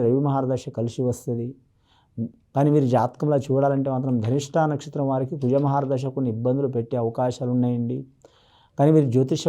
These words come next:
బలంలో చూడాలంటే మాత్రం ముఖ్యంగా శ్రావణ నక్షత్రం వెంకటేశ్వర స్వామి నక్షత్రంలో పుట్టిన వారికి మాత్రం తిరుగు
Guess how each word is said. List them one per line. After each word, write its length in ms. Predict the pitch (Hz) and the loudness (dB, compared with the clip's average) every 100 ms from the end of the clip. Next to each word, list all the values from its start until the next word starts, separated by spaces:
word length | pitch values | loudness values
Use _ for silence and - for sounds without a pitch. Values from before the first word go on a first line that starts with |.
| 160 | 2
బలంలో 260 | 156 147 139 | 2 0 -2
చూడాలంటే 460 | 139 131 139 131 135 131 | -2 0 0 -2 -2 -4
మాత్రం 240 | 123 120 104 _ _ _ _ _ _ - | -4 -6 -8 _ _ _ _ _ _ -2
ముఖ్యంగా 400 | 120 - 165 147 120 | -2 2 4 4 2
శ్రావణ 360 | 123 123 151 160 | 2 4 4 2
నక్షత్రం 340 | 151 151 139 143 120 | -2 -4 -4 -2 0
వెంకటేశ్వర 480 | 123 147 156 160 156 | 0 0 0 -2 -4
స్వామి 240 | 143 135 135 | -2 -2 -2
నక్షత్రంలో 420 | 131 - - 139 127 | -4 -6 -4 -2 -2
పుట్టిన 240 | 117 120 135 135 | -4 -2 0 2
వారికి 240 | 131 127 127 | 0 0 -2
మాత్రం 220 | 127 147 - | -2 -6 -2
తిరుగు 180 | 120 | 0